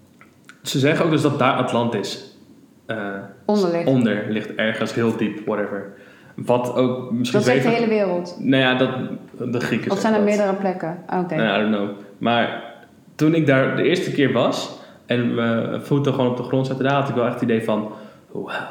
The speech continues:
Speaker 1: Ik weet niet,
Speaker 2: Ja?
Speaker 1: man, ik voelde die shit daar heel heftig. Gewoon elke dag dat ik daar was, ik dacht van: wow. Ik vond het heel bijzonder. De eerste,
Speaker 2: Ja.
Speaker 1: de eerste keer dat ik gewoon dat eiland gewoon opkwam, ik dacht van: wow, shit.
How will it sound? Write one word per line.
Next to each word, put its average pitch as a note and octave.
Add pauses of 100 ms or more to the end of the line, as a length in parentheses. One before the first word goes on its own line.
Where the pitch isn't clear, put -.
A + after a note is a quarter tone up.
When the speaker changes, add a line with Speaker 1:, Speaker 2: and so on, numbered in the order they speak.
(760)
Speaker 1:
Ik A#2+
weet C3+
niet, A#2+
Speaker 2:
Ja? G#3
Speaker 1:
man, C4
ik -
voelde D3+
die B2+
shit C#3
daar G#2+
heel C#3+
heftig. A2+
Gewoon A2+
elke C#3
dag A#2+
dat A2+
ik A2+
daar A2
was, A2
ik -
dacht A2
van: G#2
wow. D#2+
Ik -
vond C3
het C3+
heel D3
bijzonder. A2+ (140)
De -
eerste, F#3
Speaker 2:
Ja. F3
Speaker 1:
de C#3
eerste C3+
keer C3
dat B2+
ik -
gewoon B2+
dat -
eiland C3
gewoon A#2+ (180)
opkwam, C3
ik C3
dacht A#2+
van: A2 (100)
wow, A2+
shit. -